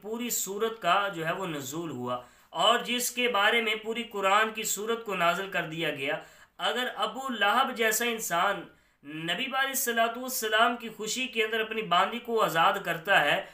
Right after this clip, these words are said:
तो उसे पीर के रोज़ जहन्नुम के अंदर जो है वो उसकी उंगली से जो है, जिससे उसने इशारा किया था, उससे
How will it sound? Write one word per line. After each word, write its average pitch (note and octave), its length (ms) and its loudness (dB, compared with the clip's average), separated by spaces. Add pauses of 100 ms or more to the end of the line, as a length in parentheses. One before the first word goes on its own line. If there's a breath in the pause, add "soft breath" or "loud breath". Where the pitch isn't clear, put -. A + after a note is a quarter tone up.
(200 loud breath)
तो A3 100 -6
उसे A#3 220 -4 (140)
पीर A#3+ 300 0 (100)
के A3+ 140 4
रोज़ F#3+ 360 0 (520 loud breath)
जहन्नुम A3+ 640 -2
के A3+ 180 0
अंदर G3+ 300 -2
जो F#3+ 120 -2
है F#3+ 100 4
वो G#3 160 -2
उसकी G3 260 -8
उंगली F#3+ 320 -4
से G#3+ 160 -4
जो F3 120 -4
है, F3+ 80 -4
जिससे G3 260 -6
उसने G3+ 260 -4
इशारा F3 420 0
किया D#3 300 -2
था, D3 500 -6
उससे F#3+ 260 -8